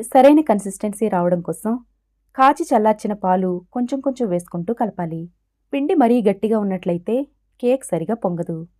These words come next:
అలాగే మరీ జారైపోయినా గానీ ఉడికిన తర్వాత మధ్యలో గుంటలాగా వచ్చేస్తుంది. ఇందులో అస్సలు ఉండలు లేకుండా విస్క్ తీసుకొని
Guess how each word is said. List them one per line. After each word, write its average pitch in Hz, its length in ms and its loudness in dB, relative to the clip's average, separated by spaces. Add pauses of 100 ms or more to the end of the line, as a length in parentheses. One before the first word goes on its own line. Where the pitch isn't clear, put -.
(380)
అలాగే 165 360 -4 (540)
మరీ 277 220 4 (120)
జారైపోయినా 196 560 2 (100)
గానీ 180 220 0 (200)
ఉడికిన 254 360 -2
తర్వాత 160 340 -6 (560)
మధ్యలో 233 420 2 (240)
గుంటలాగా 202 520 0
వచ్చేస్తుంది. 160 520 -8 (640)
ఇందులో 294 340 6 (280)
అస్సలు 269 360 2
ఉండలు 190 300 0
లేకుండా 175 360 -2 (520)
విస్క్ 240 300 -8
తీసుకొని 196 420 -6